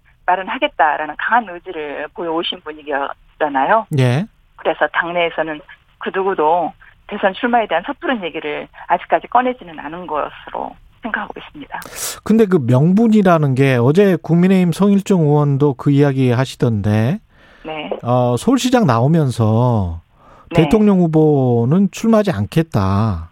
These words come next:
Speaker 2: 당락에
Speaker 1: 네.
Speaker 2: 관계없이
Speaker 1: 네.
Speaker 2: 이런 말씀을 하셨잖아요.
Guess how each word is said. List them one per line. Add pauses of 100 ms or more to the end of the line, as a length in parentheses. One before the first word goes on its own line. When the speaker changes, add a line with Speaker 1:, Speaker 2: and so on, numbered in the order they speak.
(160)
Speaker 2:
당락에
Speaker 1:
네.
Speaker 2:
관계없이 (360)
Speaker 1:
네. (320)
Speaker 2:
이런
말씀을
하셨잖아요.